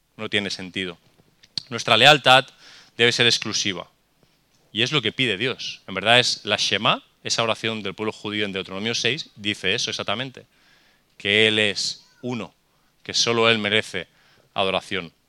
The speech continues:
Y esa exclusividad es a la que nos debemos, esa lealtad a Dios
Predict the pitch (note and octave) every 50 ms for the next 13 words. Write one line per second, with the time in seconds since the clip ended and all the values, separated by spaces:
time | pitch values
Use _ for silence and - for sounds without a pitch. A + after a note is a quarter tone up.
0 | _ _ _ - A2+ A2+ - C3 - - B2+ A#2 - - G#2+ A2 A2 A#2 A#2 A#2
1 | B2 C3+ - - - - - - _ _ _ _ _ _ _ _ - G2 G2 F#2+
2 | G2 F#2+ F#2+ F2 F#2+ F#2 G2 G2+ F#2 F2 E2 - - - - - - - A2 G#2
3 | G2 F#2+ E2+ - G#2+ A2+ - - F#2 F2+ F#2+ A#2 D3 F#3 F#3 - -